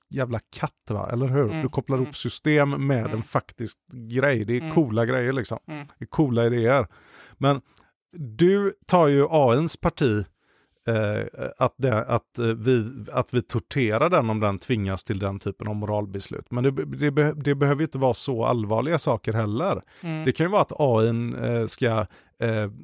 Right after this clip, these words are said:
Speaker 1: eh, välja vad den tycker, vilket bistånd tycker den är bäst.
Speaker 2: Mm.
Speaker 1: Eh,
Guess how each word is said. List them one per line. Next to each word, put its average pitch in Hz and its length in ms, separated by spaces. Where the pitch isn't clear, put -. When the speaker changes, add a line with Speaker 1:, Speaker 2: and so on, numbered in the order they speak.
Speaker 1:
eh, 120 140
välja 117 500
vad 156 120
den 120 100
tycker, 107 400
vilket 113 500
bistånd 120 840
tycker 180 240
den 170 140
är 160 40
bäst. 180 460
Speaker 2:
Mm. 156 180
Speaker 1:
Eh, 131 520